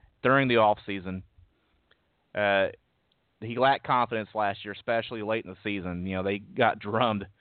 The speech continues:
They got the b-, brakes beat off of him down at Miami, and that was all Wimbush not being able to make a ten-yard pass. So he's gonna get, gonna have to get that out of his head this year, 'cause it's gonna happen tonight. 'Cause if he can't make ten-yard throws tonight against Michigan, Notre Dame is done.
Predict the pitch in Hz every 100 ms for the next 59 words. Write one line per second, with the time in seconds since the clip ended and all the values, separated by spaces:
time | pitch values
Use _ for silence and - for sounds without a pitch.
0 | _ - _ 113 113 - 101 104 - 123
1 | 120 - 117 104 98 95 110 95 95 90
2 | _ _ 110 107 90 92 95 95 92 90
3 | 117 127 117 110 98 98 127 104 95 -
4 | - - 127 120 131 117 117 104 - 117
5 | 107 92 90 - 120 113 101 95 - 117
6 | 92 - _ _ _ _ _ - 113 107
7 | 107 101 131 131 156 123 135 - _ _
8 | _ - 139 139 127 117 113 110 107 104
9 | 87 110 101 90 90 - 95 92 - 90
10 | - _ _ _ _ _ - 123 - 147
11 | 131 135 113 107 104 90 - 95 110 -
12 | 147 123 120 131 120 113 101 113 104 95
13 | 113 107 98 95 - 104 - - 92 120
14 | 110 104 98 85 98 82 69